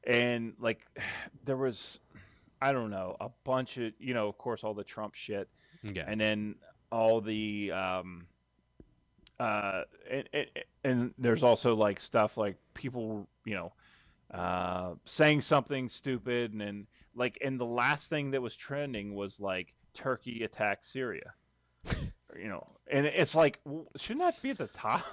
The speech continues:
Speaker 1: <laughs>
Speaker 2: Yeah,
Speaker 1: You know,
Speaker 2: that's
Speaker 1: like
Speaker 2: pretty important. <laughs> Yeah.
Speaker 1: And it's just like, you know, what, where, where's our, uh, but, you know, and it's all based on clicks and views
Speaker 2: Yeah.
Speaker 1: and all that shit. And, like, you know, what's important to the people and, like,
Speaker 2: And outrage
Speaker 1: yeah, if it
Speaker 2: get,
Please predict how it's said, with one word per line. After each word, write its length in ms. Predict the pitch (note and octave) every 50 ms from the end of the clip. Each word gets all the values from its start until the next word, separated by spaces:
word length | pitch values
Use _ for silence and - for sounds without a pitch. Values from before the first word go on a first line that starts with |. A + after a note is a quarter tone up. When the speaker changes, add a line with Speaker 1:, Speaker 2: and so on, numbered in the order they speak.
| -
Speaker 1:
<laughs> 120 | - - -
Speaker 2:
Yeah, 380 | A#2 C3 C3+ B2+ A#2 A2+ G#2+ G#2+
Speaker 1:
You 40 |
know, 80 | G#2 A2+ A#2+
Speaker 2:
that's 140 | B2 A2+ A2+
Speaker 1:
like 40 | -
Speaker 2:
pretty 380 | - F3 D#3 C3 A#2 G#2+ G#2+ A2+
important. 680 | G2 F2 - F#2+ G2 A2 G2 C#3+ C3 A2+ A2 A2 G2 G2+ A#2 - - - - - -
<laughs> 460 | _ - - - - - - C#3+ -
Yeah. 160 | - E2 D2+ C2+ - F2 - - - C3 _ _ _ _ _ _ _ _ _ _ _ _ _ _ _ _ -
Speaker 1:
And 200 | A#2 B2 B2+ C3
it's 180 | C3 B2 - -
just 220 | C3 - - -
like, 280 | B2+ A#2 G#2+ - - _ _ _ -
you 120 | C3 B2
know, 160 | A#2 A2 G#2+
what, 420 | G#2 G#2 A2+ C3+ C#3 - - - -
where, 380 | A2 A2 B2+ C3+ C#3+ D3 D3 C#3
where's 300 | B2+ B2+ C3 B2+ A2+ B2
our, 280 | A#2+ A2+ A2 G#2+ G#2 G2
uh, 260 | F#2+ F#2 F#2 F2+ - - - A#2
but, 260 | - D3 C#3+ D3+ D3+ - -
you 120 | D#3 D3+
know, 200 | C#3 A#2+ A#2 A#2
and 180 | - A#2 A2+ A#2
it's 160 | A#2+ A2+ -
all 160 | A#2+ A2+ A2+
based 360 | A2+ - A#2+ A2 A2 - - -
on 160 | A2+ A2+ A2
clicks 400 | - - G2 G2 G#2 - - -
and 180 | A2 G#2 F#2+
views 280 | F2+ F#2 F2 G2 G#2 G#2+
Speaker 2:
Yeah. 260 | G#2 G2 F2 D#2 D2
Speaker 1:
and 20 | F#2+
all 60 | G2+
that 160 | G#2 G#2 -
shit. 260 | - - G2+ F#2+ F#2 - _ -
And, 280 | G#2+ G#2+ G#2+ G#2+ G#2 G#2
like, 200 | G#2 G2 G2 F#2+ _ _ _ _ _ _ _ -
you 80 | G#2+
know, 100 | G#2 G2+
what's 240 | F#2+ G2 G#2+ A2 -
important 480 | A#2+ A2 - - G#2+ G2+ G2+ A2 G#2+ -
to 60 | -
the 80 | A2 G#2
people 460 | - - B2 C3 - A2 G2+ F#2+ F#2+
and, 100 | G2 G2
like, 180 | G2 F#2+ G2 G#2
Speaker 2:
And 140 | G2+ G2
outrage 340 | G2 G2+ G#2 A2 F2 A2+ A2+
Speaker 1:
yeah, 120 | - G#3 D#3+
if 100 | - C3
it 40 |
Speaker 2:
get, 160 | B2 A2+ -